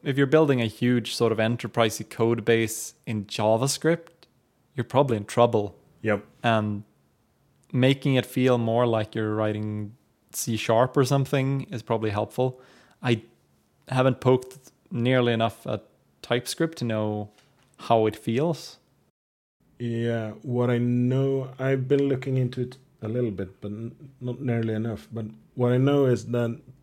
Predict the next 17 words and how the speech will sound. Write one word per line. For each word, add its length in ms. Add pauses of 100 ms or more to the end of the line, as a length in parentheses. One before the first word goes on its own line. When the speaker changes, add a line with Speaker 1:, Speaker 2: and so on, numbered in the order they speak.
Speaker 2:
TypeScript 720 (100)
is 280 (180)
a, 400 (180)
I 240
would 480
like 360
to 80
say, 200
a 60
more 220
powerful 520
type 300
system 580
than 220
C 200
sharp 300
has. 240